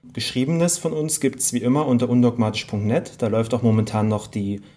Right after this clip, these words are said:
Reihe zur Bundestagswahl. Also auch wer das vielleicht ein bisschen später hört, kann da noch ganz viele tolle Kommentare von Gastautorinnen und Autoren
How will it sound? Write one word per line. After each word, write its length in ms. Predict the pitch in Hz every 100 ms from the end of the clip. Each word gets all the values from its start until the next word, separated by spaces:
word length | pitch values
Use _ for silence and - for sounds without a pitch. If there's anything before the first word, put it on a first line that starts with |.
| _ _
Reihe 420 | 104 101 113 143
zur 460 | - - 104 95 -
Bundestagswahl. 920 | 127 170 - - 98 - 104 107 165 - _ _ _ _
Also 240 | - 104 110
auch 160 | 117
wer 80 | 120
das 180 | 107 -
vielleicht 220 | 113 104
ein 20 |
bisschen 140 | 101 98
später 280 | - 139 165
hört, 200 | 165 165
kann 160 | 110
da 100 | 104
noch 220 | 101 101 -
ganz 240 | 120 139
viele 240 | - 143
tolle 280 | 139 127 123
Kommentare 580 | 123 120 113 117 123 127
von 240 | - 110
Gastautorinnen 920 | 104 127 - 120 117 110 110 120 123 113
und 100 | 101
Autoren 560 | 104 120 117 127 135